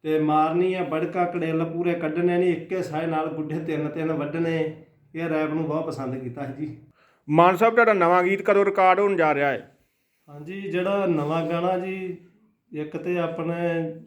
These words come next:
Speaker 1: ਜਿਹੜਾ ਲਵ ਲੈਟਰ ਗਾਣਾ ਹੈ,
Speaker 2: ਹਾਂਜੀ।
Speaker 1: ਰੈੱਡ ਲਿਪਸ।
Speaker 2: ਹਾਂਜੀ।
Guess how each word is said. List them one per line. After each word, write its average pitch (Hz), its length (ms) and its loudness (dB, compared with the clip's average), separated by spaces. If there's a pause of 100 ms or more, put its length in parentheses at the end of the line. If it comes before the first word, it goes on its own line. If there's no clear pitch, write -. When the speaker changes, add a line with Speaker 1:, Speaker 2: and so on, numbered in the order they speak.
(840)
Speaker 1:
ਜਿਹੜਾ 156 300 -6
ਲਵ 147 220 -2
ਲੈਟਰ 156 340 -2
ਗਾਣਾ 139 340 -6
ਹੈ, 131 240 -8 (240)
Speaker 2:
ਹਾਂਜੀ। 123 400 0 (120)
Speaker 1:
ਰੈੱਡ 147 220 -6
ਲਿਪਸ। 143 360 -8 (460)
Speaker 2:
ਹਾਂਜੀ। 127 480 2